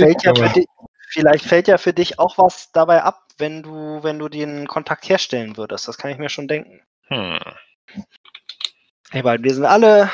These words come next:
Speaker 1: alle Freunde von Freunden. Da lässt sich doch bestimmt irgendwas machen. Würfelt auf Überreden.
Speaker 3: Würfelt auf Überreden.
Speaker 1: Achtzehn, dreizehn, sieben. Mal gucken, wie viel übrig bleibt.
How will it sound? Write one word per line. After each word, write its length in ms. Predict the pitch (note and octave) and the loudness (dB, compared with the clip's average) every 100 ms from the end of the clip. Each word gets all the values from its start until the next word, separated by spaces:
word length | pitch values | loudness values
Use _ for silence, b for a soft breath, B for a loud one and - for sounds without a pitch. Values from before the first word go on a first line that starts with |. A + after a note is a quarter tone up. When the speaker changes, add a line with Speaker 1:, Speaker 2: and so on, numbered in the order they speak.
| - | -6
Speaker 1:
alle 260 | C#3+ E3+ F3 | -2 0 0
Freunde 480 | - C3+ D#3+ F3 E3+ | 2 4 4 4 0
von 200 | - A2 | -2 -10
Freunden. 760 | - C3+ D#3+ E3+ D#3+ D#3+ E3 _ _ _ _ | -4 0 2 0 -6 -12 -12 _ _ _ _
Da 440 | - A#2 A#2 A2+ A2+ | -6 -4 -2 -4 -8
lässt 300 | A#2+ C3 - | -10 -12 -10
sich 160 | D3 | -10
doch 140 | - C3 | -6 -6
bestimmt 420 | C3 - D3+ C#3 | -6 -6 -8 -8
irgendwas 520 | D3 C#3+ C3+ C3 - | -6 -6 -4 -6 -6
machen. 520 | C3+ F#3 - E2+ B1+ _ _ | -4 -4 -6 -18 -20 _ _
Würfelt 520 | - A2 - G#2+ G2 | -16 -14 -10 -12 -10
auf 320 | - G2+ G2+ - | -10 -10 -12 -18
Überreden. 800 | G#2+ F2 F2+ F#2 F#2 G#2 F#3 C4+ _ _ _ | -14 -12 -12 -12 -16 -16 -16 -18 _ _ _
Speaker 3:
Würfelt 440 | B2+ F#2+ F#2 - A2 | -14 -10 -8 -6 -6
auf 120 | - | -4
Überreden. 520 | B2+ C3 A2 - - _ _ _ _ | -4 -2 -4 -8 -16 _ _ _ _
Speaker 1:
Achtzehn, 560 | - - _ - D#3 C3+ | -12 -12 _ -12 -10 -10
dreizehn, 520 | A#2+ A2+ - B2 A2+ | -10 -10 -12 -12 -12
sieben. 380 | - - F2+ F2 | -14 -20 -18 -8
Mal 240 | C3 D#3+ | -2 -2
gucken, 800 | - - G3 - - G3+ G#3+ G#3 | -4 -4 -2 -2 2 2 2 0
wie 80 | F3 | -4
viel 200 | - F#3+ | 0 2
übrig 600 | - C#3+ A#2 A2 G2+ - | 2 -4 -4 -6 -6 -6
bleibt. 800 | A#2 A2+ C#3+ C4 - - - - | -2 0 2 0 -2 -6 -4 -4